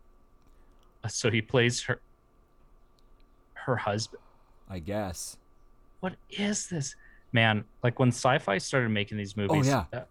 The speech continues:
Speaker 1: it's a bad idea.
Speaker 2: They must have just had a bunch of money and not, they didn't know what to do with it.
Speaker 1: Yeah. Well, I mean, and then these are all, like, this isn't even sci-fi, I bet. This is, like,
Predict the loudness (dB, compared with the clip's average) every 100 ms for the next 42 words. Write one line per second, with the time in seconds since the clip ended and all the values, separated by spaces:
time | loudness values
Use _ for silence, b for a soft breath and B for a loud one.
0 | -6 -2 0 0 4 4 4 2 0 -4
1 | -4 0 2 4 4 8 10 10 8 4
2 | 4 4 4 4 4 4 2 0 0 -2
3 | 0 0 0 0 0 0 0 2 0 -6
4 | -18 -20 -20 -20 -20 -20 -16 -12 -10 -12
5 | -4 4 6 8 6 6 6 4 2 4
6 | 4 6 4 2 -4 -10 -20 -20 -20 -20
7 | -12 -6 -4 -2 4 4 4 0 -2 2
8 | 2 0 -2 -2 -4 -4 -4 -4 -4 0
9 | 2 0 -4